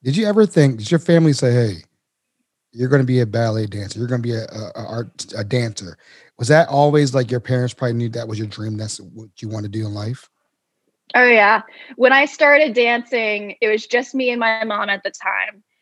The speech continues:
Speaker 2: And so imagine us in this house and, uh, very young. I think, like, the start of this story was when I was three or four. Um, <laughs> the start is great. I used, I was obsessed with the movie Free Willy.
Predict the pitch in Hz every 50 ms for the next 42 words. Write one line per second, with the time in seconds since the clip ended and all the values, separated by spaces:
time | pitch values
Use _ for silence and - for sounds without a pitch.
0 | _ _ _ _ _ _ _ - 208 208 - - 226 214 208 208 214 208 214 220
1 | 220 226 226 220 214 202 - - 214 214 208 202 190 - - 202 202 202 208 190
2 | - - - - - - 208 196 196 196 190 208 202 190 185 185 170 - 208 -
3 | - - - - - - 220 233 247 254 254 277 269 240 226 220 214 214 214 214
4 | 220 214 - - 214 196 - 220 220 214 226 226 214 202 208 - _ _ _ _
5 | _ _ _ _ _ _ - - 208 - - - 220 208 214 208 214 208 190 214
6 | 202 - - - 214 214 202 196 208 208 202 196 190 214 196 196 196 196 196 190
7 | - - 208 202 190 202 214 - - 190 180 175 190 226 254 240 _ - - -
8 | - - - - - _ - - 220 214 214 208 208 202 202 208 - - - -
9 | - - - - _ - 226 - _ - 214 220 233 - - - 220 202 202 180
10 | 180 185 - - - 82 - - - - - - - - 120 - - _ - _
11 | _ _ - - 240 254 294 294 294 302 - - - - 226 240 254 254 269 269
12 | 220 - - - - 254 262 294 285 - 294 269 285 269 254 233 226 214 233 220
13 | 208 - 226 214 202 202 - - - 180 135 139 196